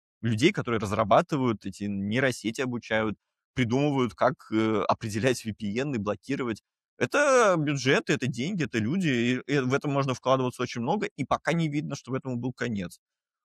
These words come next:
А, поэтому мне кажется, что запас, запас прочности здесь огромный, а главное, что всегда есть, э, окончательное решение. Э, можно просто выключить весь международный интернет полностью, отключить Россию, изолировать её,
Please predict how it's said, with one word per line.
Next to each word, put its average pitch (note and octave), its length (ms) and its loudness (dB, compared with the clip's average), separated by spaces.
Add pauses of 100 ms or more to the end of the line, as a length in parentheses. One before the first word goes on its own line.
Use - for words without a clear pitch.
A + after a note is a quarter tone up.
(200)
А, C#3 440 8
поэтому F3 420 4
мне F3+ 180 2
кажется, F#3 280 2
что B2+ 120 -8
запас, D3+ 520 0
запас C#3+ 360 2
прочности D#3 480 -4
здесь C#3+ 240 -8 (460)
огромный, E3 640 2 (100)
а C3 120 2
главное, E3 520 0
что - 320 -6
всегда A#2 400 0
есть, D#3+ 540 -4 (140)
э, C3+ 840 -2
окончательное D#3 580 -2
решение. E3+ 560 -4 (460)
Э, B2+ 420 8
можно D3 460 4
просто B2+ 340 0
выключить A#2 480 -2
весь A#2 260 -2
международный A2 500 -2
интернет G#2+ 380 -4 (120)
полностью, A#2 400 -2
отключить A2+ 380 -10
Россию, - 360 -4
изолировать C#3 560 0
её, A#2 200 2